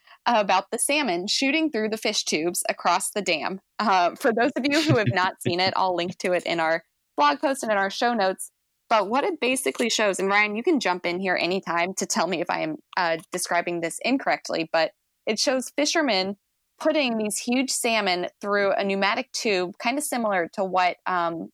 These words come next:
you would put in the drive-through bank direct <laughs> deposit, where you shoot the, the deposit up through the tube and into the bank. Um,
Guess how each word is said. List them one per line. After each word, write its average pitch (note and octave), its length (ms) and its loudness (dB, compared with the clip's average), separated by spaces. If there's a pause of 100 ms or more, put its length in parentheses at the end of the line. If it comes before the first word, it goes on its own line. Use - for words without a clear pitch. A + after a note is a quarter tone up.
(140)
you G#3+ 100 2
would G3+ 160 0
put G3 260 0
in F3+ 300 0
the F#3 80 -2
drive-through F#3 520 0
bank E3 300 0
direct D#3 260 0
<laughs> - 40 -10
deposit, - 540 2
where B3+ 160 -2
you G#3 120 -2
shoot - 320 -2
the, G#3+ 280 2 (340)
the B3+ 80 2
deposit A#3 560 2
up D4+ 140 4 (120)
through B3 140 0
the A#3+ 80 0
tube G#3+ 320 2
and G3+ 120 0
into G#3+ 200 -2
the G#3+ 80 0
bank. G3 380 0 (100)
Um, G#3+ 240 4